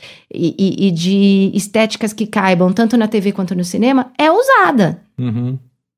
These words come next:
Speaker 1: Ela é ousada, isso é. Então eu, eu até chamo de superaproveitamento de conteúdo audiovisual. Mas é a repetição,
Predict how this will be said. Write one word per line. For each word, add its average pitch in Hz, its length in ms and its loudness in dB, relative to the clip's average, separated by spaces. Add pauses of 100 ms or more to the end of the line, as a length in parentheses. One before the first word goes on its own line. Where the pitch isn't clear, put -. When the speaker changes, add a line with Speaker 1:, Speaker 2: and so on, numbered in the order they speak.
(280)
Speaker 1:
Ela 185 300 4
é 302 220 4
ousada, 165 460 2
isso 160 180 -2
é. 240 420 0 (380)
Então 233 280 2
eu, 240 100 0
eu 214 140 2
até 214 180 0
chamo 214 260 0
de 180 120 -2
superaproveitamento 214 1200 -2
de 190 180 -6
conteúdo 196 500 0
audiovisual. 185 840 2 (440)
Mas 403 160 0
é 403 40 2
a 359 60 2
repetição, 359 760 -2